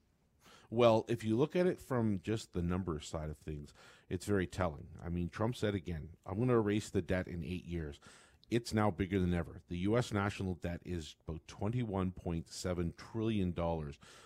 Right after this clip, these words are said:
which means that every man, woman, and child, every single one of them owes sixty-five thousand U S, approaching sixty-six thousand. And in fact, debt per taxpayer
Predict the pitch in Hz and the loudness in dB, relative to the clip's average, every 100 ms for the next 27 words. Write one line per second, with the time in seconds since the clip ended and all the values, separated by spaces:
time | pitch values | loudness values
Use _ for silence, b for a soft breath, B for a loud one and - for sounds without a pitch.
0 | B 107 - 107 104 101 92 92 117 98 | B -2 0 4 4 4 2 2 2 4
1 | 95 101 95 92 90 85 - 90 78 73 | 4 2 4 4 2 0 0 0 0 -4
2 | - _ 101 104 87 101 95 - - 98 | -14 _ 0 0 0 -4 -4 -6 -8 -2
3 | 92 87 82 92 85 76 76 b b _ | 0 0 0 0 0 -4 -8 b b _
4 | 104 95 87 - - 85 85 80 85 82 | 2 2 0 -6 -8 -4 -4 -2 -2 -2
5 | 73 76 73 78 78 - - - 82 - | -4 -6 -6 -6 -6 -10 -14 -10 -2 2
6 | 120 - 87 80 b - - 98 - 92 | 2 0 -6 -6 b -16 -6 -6 -4 -6
7 | 95 92 - 76 67 - - b b b | -4 -6 -8 -10 -12 -14 -18 b b b
8 | b - 90 87 85 - 92 92 - 90 | b -4 0 0 -2 -4 -2 -2 2 0
9 | - 87 - 110 131 _ _ _ _ - | 0 -6 0 0 0 _ _ _ _ -4
10 | 95 82 _ _ - - 165 - - 85 | -2 -2 _ _ -10 -6 -8 -10 -6 -4
11 | 80 80 | -2 -4